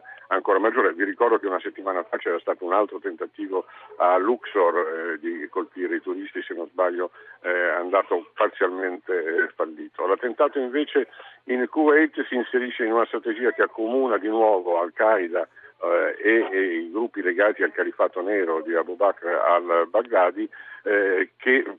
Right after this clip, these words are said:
punta a colpire gli sciiti comunque perché considerati idolatri, ma anche a eccitare una loro rivolta contro i governi wahabiti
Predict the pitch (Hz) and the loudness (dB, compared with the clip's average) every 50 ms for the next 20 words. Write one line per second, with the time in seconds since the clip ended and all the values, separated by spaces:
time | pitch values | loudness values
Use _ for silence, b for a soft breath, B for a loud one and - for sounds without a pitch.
0 | - _ 139 135 117 104 90 80 - 92 87 - - 107 95 92 - - - 117 | -12 _ -4 -2 -2 -2 -4 0 2 2 2 4 4 4 4 4 2 0 -2 -2
1 | 113 107 - - 175 180 175 143 104 98 87 85 - - 117 120 113 - 101 - | -2 -2 -2 -6 -2 0 0 0 -2 -4 -8 -8 -8 -8 -8 -10 -8 -10 -6 0
2 | - 110 101 110 127 135 131 - - 120 85 - - 95 - - 90 92 101 - | 0 0 2 2 0 0 0 0 0 0 0 2 0 -2 -2 0 -2 -2 -2 -2
3 | - _ 92 92 - - 90 85 85 87 90 92 90 - - 87 87 85 87 87 | -4 _ -12 -12 -8 -6 -4 0 2 4 4 4 2 0 -8 -12 -10 -2 -2 2
4 | 82 80 78 76 - - 85 87 95 110 98 127 147 160 156 - 127 110 107 107 | 2 2 2 0 -2 -4 -6 -2 0 0 2 2 0 -2 -2 -2 0 4 4 6
5 | 104 104 113 110 - - - 127 - - 131 131 127 123 120 95 90 90 92 101 | 4 4 2 0 -4 -10 -10 -8 0 4 4 6 6 4 2 -2 -2 -2 0 0
6 | 104 98 98 92 101 117 104 90 87 87 87 - - 95 87 B B B B B | 0 0 0 -2 -2 -2 0 0 0 0 -2 0 -2 -2 -2 B B B B B
7 | B B B _ 110 104 110 104 - 98 90 90 80 87 82 80 92 95 92 95 | B B B _ 0 0 0 0 -2 0 0 0 -2 -2 -6 -4 -4 -4 0 2
8 | 107 101 101 95 85 82 85 85 80 78 73 80 82 85 87 90 87 - 85 85 | 4 6 6 4 2 0 -4 -6 -6 -6 0 0 2 4 4 2 0 -2 -8 -14
9 | 80 - - 92 87 | -16 -12 -12 -12 -12